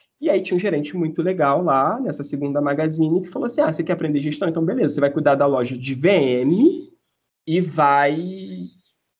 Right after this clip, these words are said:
montar todo o seu planejamento de V M em cima dos números da, dessas lojas aqui que você tem pra trabalhar."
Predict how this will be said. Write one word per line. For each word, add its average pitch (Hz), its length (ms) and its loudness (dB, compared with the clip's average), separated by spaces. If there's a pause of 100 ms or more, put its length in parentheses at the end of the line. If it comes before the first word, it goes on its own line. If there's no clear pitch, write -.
(140)
montar 196 800 2 (120)
todo 180 200 -8
o 254 40 -10
seu - 140 -8
planejamento 175 640 -2
de 160 120 -10
V 175 120 -8
M 170 280 -4
em 233 40 -10
cima 202 460 -2
dos 262 200 -10
números 170 440 -2
da, 214 340 -2
dessas 175 320 -6
lojas 175 360 -2
aqui 170 180 -8
que 165 100 -10
você 180 220 -6
tem 156 160 -2
pra 151 80 -6
trabalhar." 156 580 -2